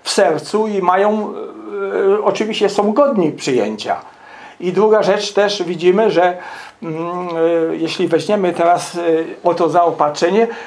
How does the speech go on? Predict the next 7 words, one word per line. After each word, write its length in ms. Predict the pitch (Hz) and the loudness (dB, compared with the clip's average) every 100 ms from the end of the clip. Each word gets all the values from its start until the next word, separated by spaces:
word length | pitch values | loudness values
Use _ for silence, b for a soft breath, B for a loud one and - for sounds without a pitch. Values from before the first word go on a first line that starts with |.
| B - | B 2
przy-, 300 | 190 185 - | 2 2 0
przypomnijmy 720 | - 190 185 185 226 233 208 | -2 2 2 2 4 4 2
sobie 300 | 202 196 190 | 2 2 4
ze 140 | 190 | 2
Starego 480 | 185 196 185 190 175 | 0 2 2 2 2
Testamentu 840 | 165 165 - 147 151 170 170 226 240 B B B | 0 -2 0 0 0 0 0 0 -2 B B B
o 260 | 190 277 | 0 0